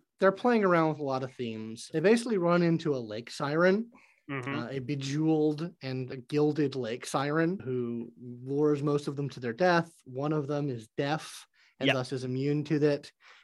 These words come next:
Speaker 1: And there's this very weird, very intense, very violent, very uncomfortable back and forth between the two of them.
Speaker 2: Yeah, because he doesn't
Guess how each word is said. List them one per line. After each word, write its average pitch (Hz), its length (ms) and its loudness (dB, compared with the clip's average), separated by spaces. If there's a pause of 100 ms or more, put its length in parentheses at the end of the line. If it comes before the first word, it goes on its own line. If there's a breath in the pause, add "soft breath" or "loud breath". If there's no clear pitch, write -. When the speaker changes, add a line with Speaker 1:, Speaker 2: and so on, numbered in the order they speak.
(140 soft breath)
Speaker 1:
And 127 120 -6
there's 123 220 -6
this 117 160 -14
very 147 560 2
weird, 135 640 0
very 139 400 0
intense, 123 480 -6
very 127 360 -2
violent, 120 580 -2
very 131 180 -2
uncomfortable 120 1120 -2 (400 soft breath)
back 139 440 0
and 127 160 -2
forth 113 520 -8
between 170 340 -2
the 180 80 0
two 185 240 0
of 196 180 0
them. 220 240 0
Speaker 2:
Yeah, 151 300 6
because 127 340 -8
he 185 220 -8
doesn't 175 360 2